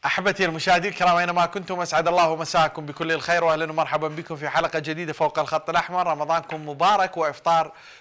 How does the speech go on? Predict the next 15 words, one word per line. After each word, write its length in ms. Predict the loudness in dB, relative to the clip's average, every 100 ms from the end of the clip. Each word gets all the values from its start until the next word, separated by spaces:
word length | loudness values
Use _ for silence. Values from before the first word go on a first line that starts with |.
| -14
شهي 320 | -4 -4 -4
إن 80 | -6
شاء 240 | 0 2
الله 200 | 2 0
تعالى. 500 | 0 2 4 4 2
خلوني 360 | 0 -4 -4 -2
أرحب 340 | -4 -4 -8
وياكم 400 | -2 -2 -2 -6
اليوم 240 | -4 -4 -4
في 140 | -4
هذه 140 | -6
الحلقة 400 | -4 -4 -4 -2
بعميد 480 | -4 -2 -4 -6 -10
كلية 260 | -12 -12 -10
الإعلام، 400 | -8 -4 -2 -2